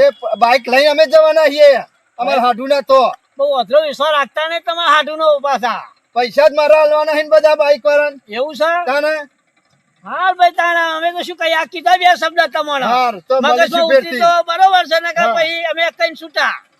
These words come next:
Speaker 1: જો.
Speaker 2: આ રે છે ને, આ રાણ-, ભાઈ રાણાનું,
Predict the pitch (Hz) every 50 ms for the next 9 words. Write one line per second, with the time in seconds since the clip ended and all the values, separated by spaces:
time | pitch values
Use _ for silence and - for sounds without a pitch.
0 | _ _ _ _ _ _ _ _ _ _ _ _ _ 143 185 240 - _ _ _
1 | _ _ _ _ _ _ _ _ _ _ _ - 247 262 269 277 269 247 254 277
2 | 294 302 302 311 311 311 311 302 - 320 349 359 339 330 320 320 320 311 311 -
3 | _ _ _ _ _ _ 277 277 269 269 269 285 294 302 294 262 233 202 202 269
4 | 294 285 269 262 262 277 294 294 294 302 302 311 254